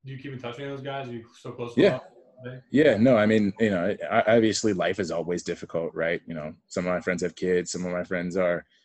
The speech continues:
Speaker 2: you know, have moved into three different cities in less than, less than, uh, you know, eight months. And, you know, others like m-, myself now, we're on the working world, right? So it's, it's always difficult to balance that time from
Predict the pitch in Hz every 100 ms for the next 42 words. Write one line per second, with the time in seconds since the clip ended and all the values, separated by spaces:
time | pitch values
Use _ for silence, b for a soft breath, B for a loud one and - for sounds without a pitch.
0 | - 95 90 90 92 87 90 92 92 90
1 | 92 92 90 - - 98 101 95 87 87
2 | 85 80 _ _ _ _ _ _ - -
3 | - 101 95 110 98 95 101 95 92 -
4 | 90 90 85 82 82 _ _ _ _ -
5 | 80 90 82 85 95 92 90 101 - 87
6 | 82 87 80 80 - 98 101 98 95 90
7 | - 90 82 85 85 95 92 87 104 90
8 | 87 85 95 104 80 80 78 82 85 -
9 | 92 87 - B B B - - 104 98
10 | 85 95 95 95 90 82 87 90 - 82
11 | 71 - 87 85 85 - 90 85 80